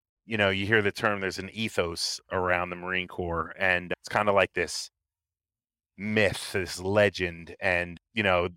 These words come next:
invincible, first in, last out, that kinda stuff. And, uh, I have to say that they do a good job in boot camp of instilling that in you, that you're, you know, hey, you're part of the best, the most elite fighting force,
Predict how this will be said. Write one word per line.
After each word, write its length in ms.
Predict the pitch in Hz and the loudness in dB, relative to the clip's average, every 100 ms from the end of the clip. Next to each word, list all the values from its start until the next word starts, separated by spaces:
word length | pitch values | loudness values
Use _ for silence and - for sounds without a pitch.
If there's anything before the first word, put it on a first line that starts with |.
| - | -8
invincible, 720 | 101 92 104 101 92 101 101 | -8 -4 -4 -4 -4 -2 -2
first 400 | - 110 107 - | -2 -2 -2 -2
in, 460 | 104 101 98 98 92 | 0 0 -2 -6 -4
last 340 | 92 95 92 101 | 0 2 2 2
out, 280 | 90 92 - _ 98 | 4 4 -2 _ 0
that 200 | 87 - | 0 0
kinda 200 | 98 92 | -4 -4
stuff. 400 | - 92 82 92 - | 0 0 0 -4 -8
And, 220 | 87 87 | -8 -4
uh, 220 | 85 82 - _ _ _ _ _ - | -2 -2 -4 _ _ _ _ _ 4
I 60 | 110 | 4
have 160 | 120 | 4
to 80 | 113 | 0
say 280 | - 120 110 | 2 4 4
that 240 | 95 90 - _ - | 4 0 -4 _ 0
they 180 | 98 101 | 0 2
do 180 | 117 110 | 0 0
a 60 | - | 0
good 160 | 113 | -2
job 320 | 104 107 113 104 | 4 4 4 2
in 120 | 98 | -4
boot 200 | 110 113 | -6 -4
camp 300 | 104 87 - | -4 -4 -6
of 180 | 82 - | -12 -10
instilling 500 | - - 120 110 101 | -10 2 4 4 4
that 180 | 95 92 | 4 4
in 140 | 90 | 0
you, 200 | 82 76 - | -6 -14 -2
that 200 | 90 87 | -2 0
you're, 420 | 90 90 85 87 | 2 2 0 -2
you 120 | 104 | 0
know, 280 | 90 80 82 - - _ | 0 0 -4 -10 -20 _
hey, 220 | - 107 101 | 2 4 6
you're 320 | 98 95 92 _ | 4 2 0 _
part 220 | 104 98 | 0 0
of 80 | 98 | 0
the 60 | 87 | 2
best, 380 | 101 101 - | 6 6 2
the 60 | 92 | -8
most 220 | 90 - | -8 -8
elite 200 | 98 98 | -10 -6
fighting 280 | - 104 95 | -2 0 -2
force, 360 | - 101 92 | -4 -4 -6